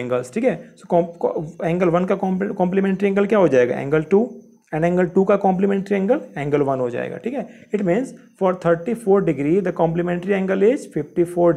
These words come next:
degree, okay। For sixteen degree the complementary angle is seventy-four degree। So you can see that to get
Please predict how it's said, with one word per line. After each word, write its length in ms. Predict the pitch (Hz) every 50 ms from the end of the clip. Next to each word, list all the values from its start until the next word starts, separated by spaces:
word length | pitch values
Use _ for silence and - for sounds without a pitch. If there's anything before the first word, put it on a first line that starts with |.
| 143
degree, 260 | 131 120 120 120 120 - - - - _ _ _ _ _ _ _ -
okay। 220 | 165 175 269 247 165 - - - - _ _ -
For 120 | 170 185 196
sixteen 520 | 190 - 180 - - - - 214 247 254
degree 400 | 202 185 160 156 151 156 160 202 247 - - - - - - 156
the 40 | 165 165
complementary 560 | 175 160 160 170 175 175 175 175 170 190 190
angle 260 | 185 180 170 160 156 196
is 180 | 240 285 277 - - - -
seventy-four 580 | 160 156 147 147 139 151 147 - - 139 127 120 -
degree। 260 | 123 123 127 127 131 - - - - _ _ _
So 60 | - 156
you 260 | 156 165 170 165 156
can 200 | 165 185 180 175
see 180 | 175 - 196
that 340 | 180 - 151 170 226 - - - - _ _ _ _ -
to 100 | 165 156
get 220 | 156 180 190 180